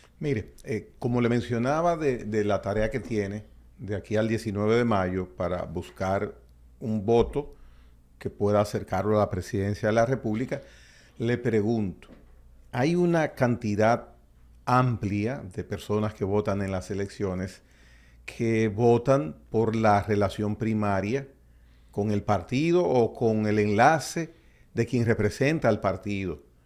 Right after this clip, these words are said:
Por razones de tiempo, no sé si usted podrá haber cubierto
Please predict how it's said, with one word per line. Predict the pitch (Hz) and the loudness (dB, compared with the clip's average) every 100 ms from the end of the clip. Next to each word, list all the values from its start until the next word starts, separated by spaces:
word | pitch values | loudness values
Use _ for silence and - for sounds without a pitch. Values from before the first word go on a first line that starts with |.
| - - - - - - - | -20 -20 -20 -20 -20 -20 -6
Por | 113 | -2
razones | 117 110 127 165 185 - - | 0 0 2 2 0 -4 -10
de | 120 123 | 0 2
tiempo, | 123 135 123 107 90 90 139 143 - - - - _ | 2 0 2 2 0 -4 -8 -8 -14 -20 -20 -20 _
no | - 101 110 | -8 -4 -4
sé | 107 117 113 | -2 -2 -2
si | - 113 | -2 -6
usted | - 117 113 - | -4 -2 -2 -2
podrá | 107 95 95 104 107 | -2 0 0 0 2
haber | 104 95 101 107 104 | 0 2 2 2 0
cubierto | - 98 95 98 104 113 104 90 - 95 | -6 -6 -4 -2 2 4 2 0 -8 -10